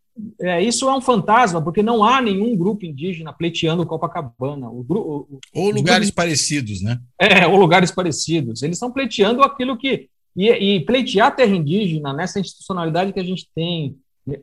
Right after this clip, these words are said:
Speaker 1: mesmo, bom, na lógica anterior, porque agora já não tem mais possibilidade, né? Atualmente não tem. Mas na funai anterior, era um processo que se arrastavam, assim,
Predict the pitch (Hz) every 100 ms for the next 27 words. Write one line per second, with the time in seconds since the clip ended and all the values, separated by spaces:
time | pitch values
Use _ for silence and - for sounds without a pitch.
0 | _ 127 220 277 202 135 127 - _ _
1 | _ - 131 160 185 202 185 202 143 123
2 | 147 127 156 220 226 247 208 202 139 120
3 | - 120 - 127 123 110 104 104 - 117
4 | 120 156 190 180 110 - _ _ 131 143
5 | 175 208 170 190 190 185 170 185 - _
6 | - 247 269 233 240 262 - - 269 226
7 | - 240 240 226 - 226 170 139